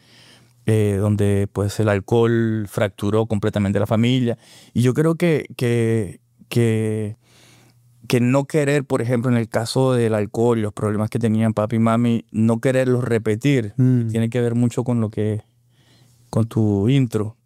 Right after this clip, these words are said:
Speaker 1: eh, hace que yo sea como soy, ¿sabes? Yo trato siempre de alejarme de problemas, siempre trato, aunque me persiguen, <laughs> eh, eh,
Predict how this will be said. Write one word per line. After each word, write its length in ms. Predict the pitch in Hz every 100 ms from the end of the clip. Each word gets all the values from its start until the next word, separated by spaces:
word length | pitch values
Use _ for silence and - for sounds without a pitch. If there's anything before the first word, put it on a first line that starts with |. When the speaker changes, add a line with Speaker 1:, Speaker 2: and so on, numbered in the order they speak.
| _ _ _ _ _
Speaker 1:
eh, 340 | - 104 101 - _ _ -
hace 300 | 95 110 120
que 140 | 117 107
yo 100 | 107
sea 200 | - 104
como 200 | 117 107
soy, 240 | - 104 95
¿sabes? 360 | 110 104 87 - _
Yo 480 | - 110 110 120 123 127
trato 280 | 123 120 123
siempre 320 | 127 123 131
de 60 | 120
alejarme 560 | 107 98 113 117 120
de 180 | 110 104
problemas, 680 | - 98 107 120 127 131 120
siempre 260 | - 110 107
trato, 440 | 101 104 117 113 - - - -
aunque 220 | 104 110
me 100 | 101
persiguen, 460 | 98 - 117 120 - _ _ -
<laughs> 340 | - - -
eh, 300 | 113 127 127 - - - _ -
eh, 400 | 113 110 101